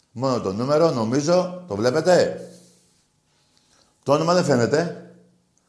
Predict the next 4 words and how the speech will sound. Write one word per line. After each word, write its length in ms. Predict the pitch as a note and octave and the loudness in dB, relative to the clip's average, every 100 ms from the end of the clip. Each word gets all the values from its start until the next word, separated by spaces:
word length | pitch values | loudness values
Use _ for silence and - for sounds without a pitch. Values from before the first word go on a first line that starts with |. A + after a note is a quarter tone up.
| _ _ _ _ - | _ _ _ _ -6
Ωραία, 540 | G2 A2 A2 G#2+ G#2 | -2 2 2 4 4
είδατε 380 | A#2 A2 G#2 G2+ | 4 4 2 0
το 140 | F2+ | -2
νούμερο. 880 | G2 G2+ G2 G2 F#2+ F#2 F2+ F2 F2 | -4 -4 -2 -2 0 -2 -4 -6 -10